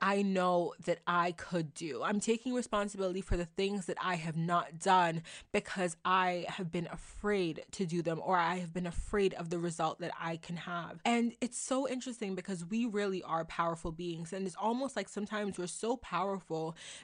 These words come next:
that we purposely hold ourselves back. I think there's, like, a quote about this, and Lord knows I'm about to butcher this quote 'cause <laughs> y'all know I can't be remembering quotes like that, okay? But it, it's, it's this quote about, about how we have, like,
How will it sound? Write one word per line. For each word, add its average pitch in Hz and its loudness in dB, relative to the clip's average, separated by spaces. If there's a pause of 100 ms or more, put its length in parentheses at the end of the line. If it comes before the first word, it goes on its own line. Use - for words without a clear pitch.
that 180 8
we 208 -2
purposely 233 -4
hold 185 2
ourselves 170 -2
back. 156 0 (240)
I 175 2
think 247 4
there's, 330 -2
like, 190 -2
a 190 -2
quote 180 -2
about 160 -2
this, 165 -10
and 160 -8
Lord 170 -2
knows 165 -2
I'm 165 2
about 160 -2
to 175 -6
butcher 160 -4
this 165 -4
quote 160 -8
'cause 160 -2
<laughs> - -
y'all 185 4
know 208 6
I 185 -4
can't 190 0
be 185 -2
remembering 185 2
quotes 277 4
like - 0
that, - -6
okay? 254 4 (320)
But 233 8
it, 226 6
it's, 208 4
it's 202 0
this 226 -8
quote 247 2
about, 180 4
about 190 8
how 196 6
we 190 0
have, 175 2
like, 170 0